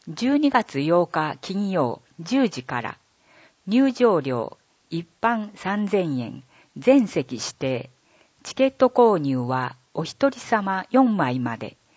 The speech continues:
チケット購入時に代表者様の氏名、連絡先をご記入いただきます。未就学児の入場はご遠慮ください。写真説明。白地の着物に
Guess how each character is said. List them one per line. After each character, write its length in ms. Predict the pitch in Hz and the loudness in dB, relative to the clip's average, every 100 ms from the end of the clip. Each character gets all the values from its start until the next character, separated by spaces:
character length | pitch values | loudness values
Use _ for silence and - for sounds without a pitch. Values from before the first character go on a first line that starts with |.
| _ _ _ _ - | _ _ _ _ -18
チ 120 | - | 0
ケ 140 | 262 | 0
ッ 20 | |
ト 200 | 269 269 | 2 0
購 300 | 254 254 254 | 4 4 6
入 180 | 233 233 | 4 0
時 160 | 147 131 | 0 -4
に 300 | 127 127 - _ _ 185 | -2 -4 -8 _ _ -4
代 280 | 240 285 262 | 0 0 2
表 180 | 277 247 | 4 4
者 220 | - 117 | 2 -2
様 320 | - 147 165 | -2 -4 -2
の 240 | 156 131 - | 0 -2 -4
氏 240 | - - 247 | -10 -2 0
名、 320 | 214 131 - | 0 -2 -4
連 260 | - 226 233 | -2 0 0
絡 220 | 240 - | 0 -2
先 380 | - 185 165 147 | -2 -2 0 2
を 240 | 139 - _ - | 2 0 _ -2
ご 140 | 180 | -2
記 180 | 180 240 | 0 2
入 340 | 226 220 214 - | 4 4 2 -2
い 60 | - | -2
た 120 | 151 | -2
だ 140 | 143 | -2
き 140 | 147 123 | -4 -6
ま 140 | 110 | -6
す。 220 | 110 - _ _ _ _ _ _ - | -10 -20 _ _ _ _ _ _ -10
未 320 | 185 208 - | -8 -6 -2
就 100 | 285 | 0
学 280 | 262 254 262 | 0 -2 -2
児 140 | 220 | -4
の 140 | 147 131 | -4 -2
入 300 | 147 185 208 | -4 -4 -2
場 300 | 185 175 156 | 0 0 0
は 280 | 151 151 - | -4 -6 -8
ご 160 | 127 151 | -4 -2
遠 200 | 208 226 | 0 0
慮 140 | 208 | 0
く 120 | 185 160 | 0 -4
だ 140 | 131 | -8
さ 180 | 127 113 | -8 -10
い。 100 | - _ _ _ _ _ _ _ _ _ | -10 _ _ _ _ _ _ _ _ _
写 220 | - 175 180 | -6 -4 -4
真 440 | - 240 233 208 - | -2 0 2 -2 -2
説 400 | 165 151 - 185 | -2 0 0 0
明。 340 | 160 139 - _ _ _ _ | 0 0 -4 _ _ _ _
白 360 | - 214 247 262 | -4 4 4 4
地 120 | 233 | 4
の 140 | 240 | 4
着 160 | - 190 | 4 0
物 320 | 196 185 139 | 2 2 2
に 300 | 131 131 | 0 -2